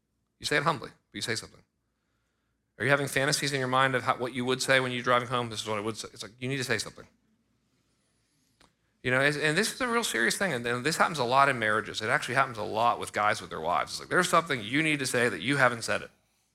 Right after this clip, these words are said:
You know, and, and you don't blame her, and you don't,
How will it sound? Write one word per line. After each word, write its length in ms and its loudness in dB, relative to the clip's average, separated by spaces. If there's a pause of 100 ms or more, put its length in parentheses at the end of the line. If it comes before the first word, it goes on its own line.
(640)
You 80 -8
know, 180 -2
and, 220 -8
and 100 -4
you 60 -4
don't 140 0
blame 220 2
her, 260 2
and 60 -4
you 100 -6
don't, 180 0